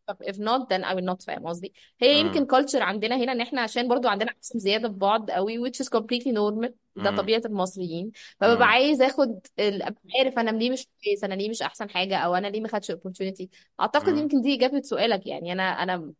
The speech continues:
Speaker 1: عايزه speak up طبعًا عن كل الريكروترز في مصر، بس احنا خدنا الدسكشن دي على ليفل فعلًا قريب،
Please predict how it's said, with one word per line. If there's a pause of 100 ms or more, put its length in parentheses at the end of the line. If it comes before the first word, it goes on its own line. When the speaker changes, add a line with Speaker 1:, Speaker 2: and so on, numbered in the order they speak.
(340)
Speaker 1:
عايزه
speak
up
طبعًا
عن
كل
الريكروترز
في
مصر،
بس
احنا
خدنا
الدسكشن
دي
على
ليفل
فعلًا
قريب،